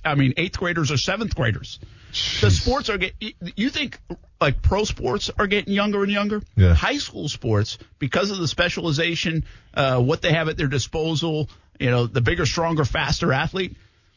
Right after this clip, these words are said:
Speaker 1: If you're, like, as you go along,
Speaker 2: Yeah.
Speaker 1: so-, just because you're a sophomore, junior, senior doesn't mean you're better.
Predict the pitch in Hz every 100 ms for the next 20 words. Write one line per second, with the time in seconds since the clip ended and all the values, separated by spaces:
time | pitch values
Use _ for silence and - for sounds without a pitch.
0 | _ _ _ _ _ _ 160 196 220 -
1 | - - _ 143 147 233 233 214 202 143
2 | 170 233 262 - _ 95 90 220 - 196
3 | 240 - - 262 262 175 - 196 - 196
4 | 151 175 202 175 - - 190 214 180 226
5 | 208 202 170 113 139 165 113